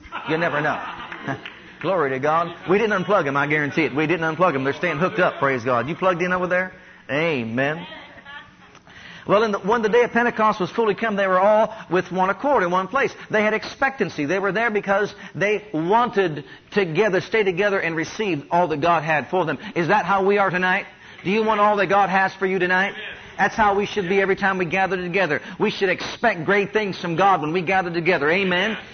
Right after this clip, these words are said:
We should expect God to be big and live big here in our midst because He is our God and He is the God of heaven and earth and seen all that in them is. He made everything and put it all together and He said, "If you'll gather in my name, I'll be there in the midst of you." Amen? And so we expect Him to manifest Himself in a glorious way.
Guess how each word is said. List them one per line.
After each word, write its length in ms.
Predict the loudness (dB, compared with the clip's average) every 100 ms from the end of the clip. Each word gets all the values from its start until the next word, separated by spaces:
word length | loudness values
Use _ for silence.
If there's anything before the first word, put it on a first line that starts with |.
| -8 -2
We 100 | 0
should 140 | 0
expect 400 | -2 0 0 2
God 260 | 4 4 2
to 60 |
be 180 | 0 0
big 300 | 2 2 2
and 100 | 0
live 220 | 0 2
big 180 | 2 2
here 200 | 2 2
in 80 | 2
our 140 | 2
midst 260 | 0 -2 -4
because 420 | 0 4 2 0 -8 -12 -4
He 240 | 0 2
is 240 | 2 0
our 220 | 2 2 4
God 240 | 4 4
and 120 | 2
He 140 | 0 0
is 100 | 0
the 100 | 2
God 220 | 4 4
of 60 |
heaven 240 | 2 2 2
and 40 |
earth 140 | 0 -2
and 100 | -6
seen 200 | -2 0
all 160 | 0
that 120 | 0
in 80 | -2
them 120 | -2
is. 140 | -2 -2
He 80 | 0
made 160 | 0
everything 360 | 0 -2 -4 -4
and 80 | 0
put 120 | 2
it 60 |
all 120 | 2 2
together 380 | 0 0 0 -4 -8 -4
and 120 | 0
He 140 | 0
said, 220 | 0 0 0
"If 140 | 0
you'll 120 | 0
gather 260 | 2 2 2
in 60 |
my 140 | 0 0
name, 140 | 2
I'll 120 | 0
be 140 | 0 2
there 200 | 2 2
in 60 | 2
the 60 |
midst 240 | 0 -2 -2
of 80 |
you." 140 | 0 0
Amen? 320 | 0 -2 -4 -8
And 100 | -6
so 100 | 0
we 100 | 2
expect 380 | 2 0 -2 0
Him 80 | -2
to 60 | 0
manifest 400 | 0 0 -2 -4
Himself 360 | -2 0 0
in 60 | 0
a 40 |
glorious 360 | 0 2 2 0
way. 220 | -2 -2